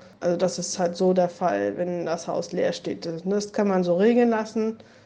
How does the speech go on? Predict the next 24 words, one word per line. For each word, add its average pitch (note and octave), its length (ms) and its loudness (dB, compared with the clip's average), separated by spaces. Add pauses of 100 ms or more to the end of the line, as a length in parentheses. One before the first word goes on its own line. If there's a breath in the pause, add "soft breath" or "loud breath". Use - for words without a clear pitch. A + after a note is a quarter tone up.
weil G3 340 6
kein F#3+ 200 0
Verbrauch F3+ 440 2
stattfindet. E3 680 -8 (680 soft breath)
Ähm, E3+ 720 2 (460)
da F#3+ 160 6
ist F#3+ 100 0
jetzt F#3+ 160 -4
bloß G#3 220 4
die F#3 80 -2
Frage, G#3 680 6
ob F#3+ 240 0
er F#3 260 2
in F#3 120 2
diesen G3+ 200 0
zehn G3+ 300 4
Jahren F#3+ 340 4
auch F#3+ 260 -4
genug F#3+ 400 2
Geld F#3 360 4
hatte B3 380 6
auf A#3+ 160 4
dem A#3+ 120 -4
Konto, A#3 720 0